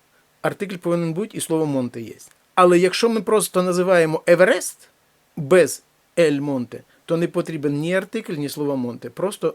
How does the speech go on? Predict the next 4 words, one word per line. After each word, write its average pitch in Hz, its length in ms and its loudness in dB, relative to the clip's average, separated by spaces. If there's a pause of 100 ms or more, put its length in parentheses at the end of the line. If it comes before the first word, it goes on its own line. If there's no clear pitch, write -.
(120)
вживаємо 147 560 -2
назву 160 540 -4
гори 127 320 -4 (160)
однієї. 127 640 -4